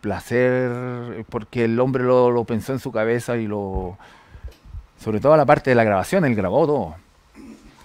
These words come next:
Eh, esto va a salir seguramente pronto en vinilo, Mamayuca Sinfónico, un, eh, muy, muy, eh, además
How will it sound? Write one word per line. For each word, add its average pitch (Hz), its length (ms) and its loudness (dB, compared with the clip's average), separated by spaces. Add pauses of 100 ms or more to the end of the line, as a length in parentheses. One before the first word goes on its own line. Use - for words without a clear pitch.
Eh, 107 280 -2
esto 156 180 0
va 156 60 6
a 143 40 6
salir 139 220 0
seguramente 139 540 0
pronto 131 240 -4
en 113 100 -2
vinilo, 127 1000 -2
Mamayuca 107 460 -4
Sinfónico, 117 1120 -6
un, 110 420 -6
eh, 85 220 -16
muy, 113 480 -10
muy, 104 120 -14
eh, 120 460 -4
además 139 320 4